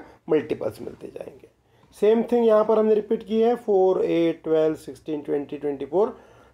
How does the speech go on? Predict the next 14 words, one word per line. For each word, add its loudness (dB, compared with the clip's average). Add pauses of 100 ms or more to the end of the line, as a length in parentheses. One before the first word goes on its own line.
(100)
ट्वेंटी 2
एट, 4
थर्टी 2
टू, 0
थर्टी 0
सिक्स, -6
फ़ोर्टी, -2
फ़ोर्टी -4
फ़ोर, -4 (100)
फ़ोर्टी -8
एट। -16 (340)
अब 2
हम 0
ढूंढेंगे 0